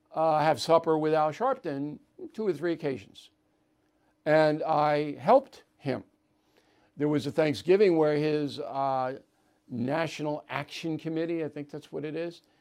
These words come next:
ran out of money and couldn't give turkeys to the poor people in Harlem. Well, nobody knows this, but I, I gave the money to buy all the turkeys. And I told Sharpton, "Don't say anything about it.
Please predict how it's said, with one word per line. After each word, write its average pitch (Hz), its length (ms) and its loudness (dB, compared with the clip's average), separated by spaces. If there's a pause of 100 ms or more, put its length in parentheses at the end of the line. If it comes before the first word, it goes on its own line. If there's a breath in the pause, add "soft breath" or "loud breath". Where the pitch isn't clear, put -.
(220)
ran 156 340 4
out 170 120 4
of 160 80 2
money 196 420 0 (480)
and 139 180 -2
couldn't 151 260 0
give 147 440 2 (440)
turkeys 165 500 2
to 160 80 -6
the 147 100 -2
poor 147 200 -2
people 147 260 -4
in 156 60 -6
Harlem. 185 320 -4 (1160)
Well, 143 640 4 (720)
nobody 127 280 -4
knows 180 380 8
this, 151 340 2
but 151 220 -2
I, 151 340 2
I 143 260 0
gave 139 420 -2 (240)
the 143 80 -6
money 135 260 -2
to 131 80 -4
buy 127 220 -6
all 123 120 -6
the 117 80 -8
turkeys. - 440 -18 (1400)
And 156 100 0
I 190 60 2
told 208 240 2
Sharpton, 156 720 -2
"Don't 165 180 -6
say - 120 -12
anything - 260 -20
about - 160 -20
it. - 60 -20